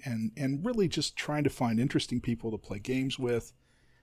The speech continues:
And I realized that the more people that I had access to, right, the more people I had relationships to, the more options I had. Because this person liked to play Squad Leader, this person liked to play Combat Commander, and this person liked to play something else.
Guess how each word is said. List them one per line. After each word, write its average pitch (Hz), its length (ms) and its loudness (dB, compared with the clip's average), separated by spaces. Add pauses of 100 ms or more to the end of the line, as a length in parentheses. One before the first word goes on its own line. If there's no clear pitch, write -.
(160)
And 131 280 2
I 131 220 2
realized 202 420 2
that 135 120 -2
the 131 80 4
more 175 260 10
people 151 400 4
that 117 160 2
I 113 80 4
had 120 220 2
access 123 480 2
to, 92 180 -4
right, 107 240 -6
the 131 80 -2
more 131 160 4
people 143 280 2
I 113 40 4
had 113 140 2
relationships 113 680 -2
to, 110 160 -2
the 107 100 -2
more 110 200 0
options 113 400 -2
I 113 100 -6
had. - 280 -10 (440)
Because 135 480 4
this 160 160 8
person 151 360 6
liked 120 160 2
to - 40 -8
play 98 180 -2
Squad 135 360 2
Leader, 131 240 2
this 117 140 2
person 113 340 -2
liked 107 140 -4
to - 100 -14
play - 100 -6
Combat 117 440 -2
Commander, 113 340 -2
and 101 140 -6
this 107 100 -8
person 104 340 -6
liked 98 120 -10
to - 120 -14
play 113 100 -12
something - 360 -10
else. 110 280 -12